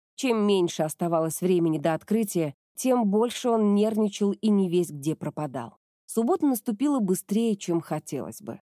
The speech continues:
Агнет заканчивала возиться с прической, когда в спальню вошел Мейсон, одетый в парадный мундир цвета слоновой кости. Сразу вспомнилась наша свадьба и то, что я до сих пор не выполнила условия тогдашнего спора.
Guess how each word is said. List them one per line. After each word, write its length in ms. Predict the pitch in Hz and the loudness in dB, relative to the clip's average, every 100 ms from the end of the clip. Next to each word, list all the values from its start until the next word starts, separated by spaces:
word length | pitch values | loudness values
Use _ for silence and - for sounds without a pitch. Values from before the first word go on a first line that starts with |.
| _ _ | _ _
Агнет 440 | - 262 233 185 165 | -2 0 2 2 2
заканчивала 640 | 185 190 185 - 170 170 | 0 0 0 0 -2 0
возиться 420 | 175 170 170 - | 0 0 -2 -2
с 80 | 135 | -8
прической, 560 | - 165 262 294 - 220 | -4 -4 -2 -4 -2 -2
когда 300 | 175 151 151 | -2 -2 -4
в 40 | |
спальню 440 | - - 208 254 185 | -4 -2 0 0 0
вошел 340 | 156 - 151 | -2 -4 -4
Мейсон, 560 | 151 175 233 - 247 220 _ _ | 0 0 0 -2 -4 -6 _ _
одетый 460 | - 180 196 214 190 | -2 0 0 0 -2
в 80 | |
парадный 420 | - 180 170 151 156 | -2 0 0 0 0
мундир 480 | 151 147 165 233 | 0 0 0 -2
цвета 380 | 208 - 165 165 | -4 -4 -4 -4
слоновой 500 | 160 165 160 143 143 | -4 -4 -2 -4 -6
кости. 520 | 143 143 131 - - - _ _ | -6 -8 -8 -12 -16 -18 _ _
Сразу 380 | - 214 175 151 | -4 -2 -2 -4
вспомнилась 640 | - - 180 160 151 - | -4 0 2 2 -2 -2
наша 280 | 165 160 151 | -4 -2 -6
свадьба 540 | - 185 214 175 160 | -4 -2 -2 -2 -2
и 80 | 151 | -4
то, 280 | - 247 240 | -2 -2 -2
что 220 | - 214 | -2 -2
я 240 | 208 220 | 2 0
до 120 | 202 214 | 0 -2
сих 280 | - 226 | -2 -4
пор 260 | - 226 294 | 0 0 2
не 140 | 285 | 2
выполнила 540 | 214 233 220 233 214 196 | 2 0 0 2 2 2
условия 560 | 185 - 196 208 208 | 0 0 0 2 0
тогдашнего 680 | 190 190 165 156 156 - 156 | 0 -2 -2 -2 -2 -4 -4
спора. 480 | 160 - 147 127 135 | -4 -6 -6 -6 -10